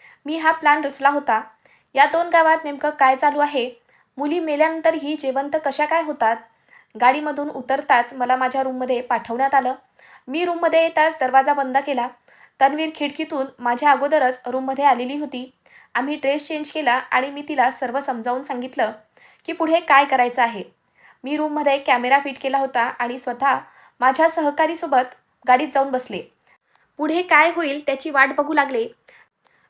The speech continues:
स्क्रीनवर दिसत होतं की तो मुलगा, त्याचं नाव इम्रान होतं, तो रूममध्ये आला आणि त्याने तन्वीरला घुंगटवर करून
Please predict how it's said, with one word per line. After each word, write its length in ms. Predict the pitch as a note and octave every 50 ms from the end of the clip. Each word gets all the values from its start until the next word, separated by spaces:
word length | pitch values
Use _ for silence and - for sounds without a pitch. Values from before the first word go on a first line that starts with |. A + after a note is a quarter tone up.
| _ -
स्क्रीनवर 500 | - - - - E4 E4+ F4 F4+ F4+ F#4
दिसत 340 | F4+ F4 E4+ F4 F4+ F4+ F4+
होतं 320 | F4+ E4+ F4 E4 D4 C4 C4 C4
की 60 | D#4+ D4+ -
तो 80 | D#4+
मुलगा, 420 | D4+ D#4 E4 D#4 D#4 C#4+ B3+ C4 - - - _ -
त्याचं 260 | C4 C4+ - D#4 D#4
नाव 200 | D4+ D4 D4 D4 D4 -
इम्रान 340 | C#4 C#4 C4+ C#4+ D4+ D#4+ E4
होतं, 320 | E4 D#4+ - C#4 B3 A#3 A#3+ - _ _ - - - _ - D#4
तो 120 | E4 E4+
रूममध्ये 360 | F4+ F#4 F4+ F4 F4+ F4+ E4+
आला 200 | E4+ F4 E4 C#4+
आणि 380 | C4 C4+ - - C#4 C#4 D4+ D#4+
त्याने 340 | D#4 D#4+ D#4 D#4 C#4 C#4+ C#4+
तन्वीरला 580 | - - C4+ C4+ C4+ D4+ D#4+ D#4 D4+ C#4 C4+
घुंगटवर 560 | C4 C4+ C4 B3+ B3+ C#4 D4 D4 D4 C#4+ C#4+
करून 320 | C#4+ D4 C#4+ C#4+ C4 C4